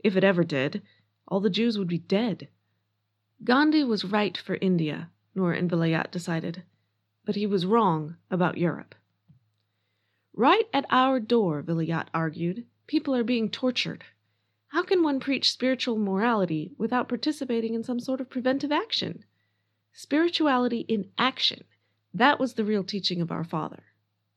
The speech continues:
But there was no clear way to act in France. France was one massive exodus, and the Khans joined it, as heartsick and afraid as all the others.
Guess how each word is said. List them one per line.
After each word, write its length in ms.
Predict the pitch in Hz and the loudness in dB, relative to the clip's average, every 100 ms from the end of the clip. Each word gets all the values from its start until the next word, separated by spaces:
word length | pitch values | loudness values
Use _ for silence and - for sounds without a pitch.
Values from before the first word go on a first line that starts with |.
| _ _ _ - | _ _ _ -6
But 120 | 262 | -4
there 100 | 262 | -2
was 220 | 254 320 302 | 0 0 0
no 140 | 269 | -4
clear 300 | - 262 240 | -2 -2 -2
way 180 | 196 190 | -2 -4
to 180 | 190 - | -6 -10
act 360 | 269 240 - - | -8 -8 -10 -10
in 140 | - 170 | -4 -4
France. 640 | 170 170 170 170 - - _ _ _ _ | -2 -6 -6 -14 -18 -18 _ _ _ _
France 380 | - 262 240 226 | 0 2 2 0
was 140 | 208 202 | -2 0
one 400 | 220 247 214 175 | 2 2 2 2
massive 400 | 202 247 226 202 | 2 0 -2 -2
exodus, 600 | 269 - 160 127 - - - | -4 -2 -2 -2 -4 -14 -6
and 120 | 190 | -6
the 60 | |
Khans 360 | 185 240 254 233 | -4 -4 -2 -2
joined 340 | 180 226 196 | 0 0 0
it, 180 | 151 - - | -2 -8 -10
as 140 | 175 | -12
heartsick 520 | - 226 - - 233 - | -6 -6 -6 -8 -8 -6
and 140 | 202 | -4
afraid 340 | 185 190 175 170 | -4 -2 0 0
as 120 | 170 | 0
all 120 | 170 | -2
the 140 | 165 | 0
others. 460 | 160 - - - | -2 -4 -2 -2